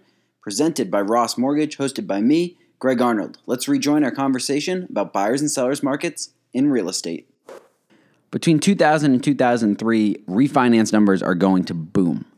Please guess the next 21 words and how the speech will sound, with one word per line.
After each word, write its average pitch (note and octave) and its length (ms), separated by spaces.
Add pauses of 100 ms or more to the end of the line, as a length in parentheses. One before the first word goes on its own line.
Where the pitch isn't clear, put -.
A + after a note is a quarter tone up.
(120)
And G2 180
why B2+ 280
is D3 180
this? D#3+ 220
It's A2+ 160
just A#2+ 280
because G#2+ 280
market, F#2+ 500 (800)
uh, F#2+ 380
rates C#3+ 500 (560)
are G#2+ 140
so B2 320
low. F#2 340
So G2+ 220
in G2 80
two E3+ 120
thousand C#3+ 460
three, C3+ 560 (320)
five C3 400
point B2+ 220
six - 500